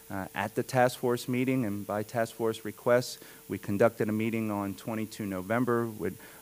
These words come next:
all of the key players in the Western Everglades Restoration Project, and at this point, we're assessing our discussions from that meeting, um, and our path forward on that project is still to be determined.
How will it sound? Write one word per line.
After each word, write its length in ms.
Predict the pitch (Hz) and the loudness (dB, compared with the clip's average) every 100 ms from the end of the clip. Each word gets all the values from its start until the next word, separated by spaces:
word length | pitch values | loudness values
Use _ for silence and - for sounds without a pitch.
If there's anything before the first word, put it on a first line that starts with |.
| - | 4
all 200 | 110 117 | 6 8
of 80 | 110 | 8
the 300 | 104 101 - - - | 6 4 -2 -10 -20
key 380 | - 123 117 113 - - - - - - | -10 -4 -2 -2 -6 -18 -20 -20 -20 -18
players 500 | - 117 113 117 113 | 0 2 4 2 2
in 360 | 104 98 98 98 - - | 0 -2 -4 -8 -14 -10
the 80 | |
Western 420 | 98 110 107 110 107 | 0 0 0 0 2
Everglades 460 | 107 104 107 104 | 2 4 4 4
Restoration 680 | 104 98 - 92 120 - 120 | 2 0 -2 0 0 0 -4
Project, 560 | - 117 110 117 110 - - - | 2 4 6 6 6 2 -18 -12
and 100 | 98 | -6
at 120 | 95 113 | -4 0
this 140 | 113 | -2
point, 380 | - 117 110 92 | 0 2 2 2
we're 140 | 95 | -2
assessing 480 | 95 - 104 - 101 | -4 0 0 0 -2
our 360 | 95 92 92 90 - 95 | 0 0 -2 -4 -10 -10
discussions 560 | 95 - 107 - 110 | -4 4 4 4 -2
from 220 | - 107 | 0 0
that 180 | 101 101 | 0 0
meeting, 400 | 104 104 104 101 101 - - - | 0 0 2 0 -4 -16 -20 -10
um, 540 | 95 92 92 92 98 - | -6 -4 -4 -4 -6 -6
and 160 | 98 92 | -4 0
our 140 | 90 | 0
path 340 | - 98 90 | 0 0 0
forward 380 | - 101 92 90 | 0 0 2 2
on 140 | 87 90 | 0 -2
that 200 | 87 - | -4 -2
project 460 | 90 87 90 85 | -2 0 -2 -4
is 100 | 90 | -6
still 320 | - - 90 | -6 -2 -2
to 160 | 87 85 | -2 -6
be 140 | 90 | -4
determined. 560 | 87 - - 85 82 87 | -4 -6 -8 -6 -6 -8